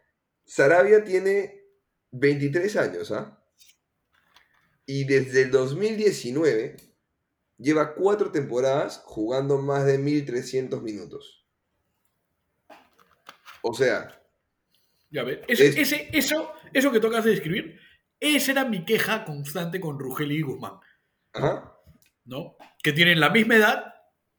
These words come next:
Speaker 2: y no tienen ni el, ni el diez por ciento de minutos.
Speaker 1: Estamos hablando de que en el dos mil diecinueve con Unión Guaral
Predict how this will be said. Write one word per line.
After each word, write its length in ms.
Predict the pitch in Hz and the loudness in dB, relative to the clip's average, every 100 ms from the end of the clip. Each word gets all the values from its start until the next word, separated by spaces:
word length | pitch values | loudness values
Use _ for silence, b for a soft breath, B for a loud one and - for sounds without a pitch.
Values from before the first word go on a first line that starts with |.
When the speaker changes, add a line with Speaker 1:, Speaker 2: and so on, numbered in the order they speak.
| _ _ _ _ _ _ - | _ _ _ _ _ _ -10
Speaker 2:
y 80 | 143 | -6
no 120 | 156 | 0
tienen 260 | 165 170 | 0 0
ni 80 | 156 | 0
el, 220 | 139 131 - | 0 -2 -8
ni 140 | 143 | -4
el 140 | 139 135 | -2 0
diez 200 | 160 - | -2 -2
por 160 | 147 | -4
ciento 320 | 147 139 143 139 | -4 -4 -4 -2
de 120 | 117 | -4
minutos. 500 | 113 104 - - _ _ _ _ | -6 -10 -16 -20 _ _ _ _
Speaker 1:
Estamos 320 | - 156 156 | -4 -2 2
hablando 520 | 143 143 143 151 151 - | 4 4 4 0 -2 -4
de 160 | 120 104 | -4 -2
que 140 | 113 | -4
en 60 | 113 | -4
el 80 | 110 | -6
dos 100 | 113 | -4
mil 120 | 156 | -2
diecinueve 420 | 160 139 123 143 | -2 -2 0 2
con 120 | 135 104 | 0 -4
Unión 220 | 113 131 | -4 0
Guaral 500 | 131 127 165 - | 2 2 -2 -8